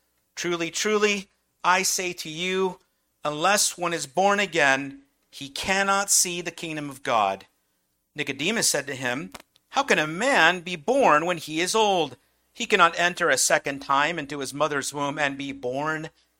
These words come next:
can he?" Jesus answered, "Truly, truly,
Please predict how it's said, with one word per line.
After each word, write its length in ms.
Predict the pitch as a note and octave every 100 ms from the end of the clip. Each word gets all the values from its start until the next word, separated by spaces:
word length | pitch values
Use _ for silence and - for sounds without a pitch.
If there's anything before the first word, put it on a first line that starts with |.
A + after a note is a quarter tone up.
| _
can 320 | - C3 D#3
he?" 440 | D3+ D3+ E3+ G3+ - _ _ _ _ _ -
Jesus 420 | A#2 G#2+ A2+ -
answered, 520 | C3+ G3 - D3+ - _ _ _ _ _ -
"Truly, 400 | A3 G#3+ G3+ F#3+
truly, 640 | - A3 A3 G#3+ G#3+